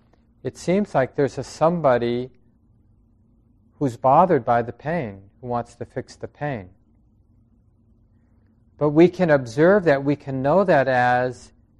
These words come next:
pain being known. And in neither of those is self. It's just sensation being known, sound being heard, sight being seen,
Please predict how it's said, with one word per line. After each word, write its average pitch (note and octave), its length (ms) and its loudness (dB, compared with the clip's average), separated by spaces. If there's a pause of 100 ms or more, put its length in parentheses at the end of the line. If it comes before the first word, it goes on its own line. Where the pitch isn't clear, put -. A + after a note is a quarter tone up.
pain C3+ 360 -6
being B2 320 -4
known. A2 340 -4 (1800)
And C#3+ 120 -2
in C#3+ 180 0
neither F#3+ 380 6
of D3 80 2
those C3+ 340 6
is C3 100 -8
self. E3+ 440 -2 (760)
It's - 200 -8
just D3 320 -2
sensation C3 680 -4
being B2 260 -6
known, C3 280 -6 (1200)
sound B2 500 -4
being A2+ 260 -8
heard, A2 540 -4
sight A#2 460 -8
being G#2+ 260 -12
seen, A2+ 540 -10